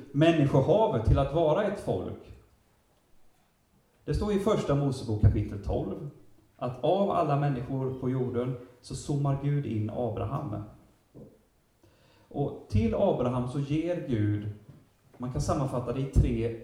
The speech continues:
löften. Tre löften som stadfäster förbundet mellan Gud och Israel. Och de tre löftena som Gud ger till Abraham,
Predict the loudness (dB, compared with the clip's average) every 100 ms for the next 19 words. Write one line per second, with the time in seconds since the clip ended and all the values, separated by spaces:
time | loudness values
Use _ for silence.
0 | -18 _ _ -4 -4 -4 -8 -10 -4 -4
1 | -4 -8 -14 -20 _ _ _ _ 2 2
2 | 2 2 0 0 -4 -4 -6 -4 2 4
3 | 4 0 -2 -2 -2 -2 -4 -4 -2 0
4 | 0 -2 -4 -4 -6 -8 -4 -2 0 0
5 | 0 -2 -4 -4 -6 -6 -4 -4 -6 -10
6 | -14 -20 _ _ _ _ _ _ _ _
7 | _ _ _ _ _ -20 -20 -20 _ -8
8 | 0 4 4 2 -2 0 2 2 4 4
9 | 2 -4 -4 -2 -2 -4 -8 -6 -4 2
10 | 4 4 2 -2 -2 0 0 0 -2 0
11 | -2 -2 -2 -4